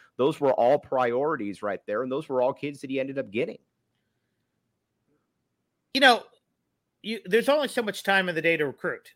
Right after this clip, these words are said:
Speaker 2: especially when you are recruiting on two, th-, <laughs> maybe three continents.
Speaker 1: Right.
Speaker 2: Um, you know, no, no knock on Josh Pastner, but there were a lot of times he was chasing his tail trying to get five-star guys
Speaker 1: Right.
Speaker 2: who were never coming to Arizona.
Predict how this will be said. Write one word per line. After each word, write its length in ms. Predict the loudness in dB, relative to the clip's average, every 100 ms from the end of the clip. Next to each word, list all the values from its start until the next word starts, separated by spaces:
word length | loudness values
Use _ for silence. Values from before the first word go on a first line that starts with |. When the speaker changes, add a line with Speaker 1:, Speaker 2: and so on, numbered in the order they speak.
| -18
Speaker 2:
especially 420 | -10 -4 -4 -4
when 160 | -6 -2
you 140 | 2
are 220 | 4 4
recruiting 500 | 2 -6 -6 -4 -4
on 140 | -6 -6
two, 360 | -10 -10 -12 -14 -16
th-, 120 | -14 -6
<laughs> 120 | -2 2
maybe 200 | 0 0
three 260 | -8 -8
continents. 720 | -8 -10 -10 -10 -16 -16 -20 _ -20 -8
Speaker 1:
Right. 220 | 0 2 4
Speaker 2:
Um, 400 | 6 6 4 -2 _ -20 -20 _ _ _ _ _ _ _ _ _ _ _ _ _ _ _ _ _ _
you 180 | -6 2
know, 240 | 4 2 -2 _ _ _ -8
no, 180 | -6 0
no 160 | 2 4
knock 320 | 6 4 4
on 120 | 0
Josh 300 | 0 -2 -2
Pastner, 420 | 0 2 0 -4
but 100 | -6
there 100 | -4
were 60 | -2
a 20 |
lot 160 | 0 0
of 40 |
times 220 | -2 -6
he 80 | -8
was 140 | -12
chasing 360 | -8 -8 -8 -8
his 160 | -10 -4
tail 340 | 0 0 0
trying 220 | -2 -6
to 60 | -4
get 300 | -4 -4 -4
five-star 400 | -6 -4 -6 -6
guys 340 | -6 -10 -20 _ _ -4
Speaker 1:
Right. 200 | -4 -2
Speaker 2:
who 80 | -2
were 180 | 0 6
never 300 | 6 6 2
coming 360 | -2 -6 -4
to 60 | -4
Arizona. 580 | -2 -2 -4 -8 -12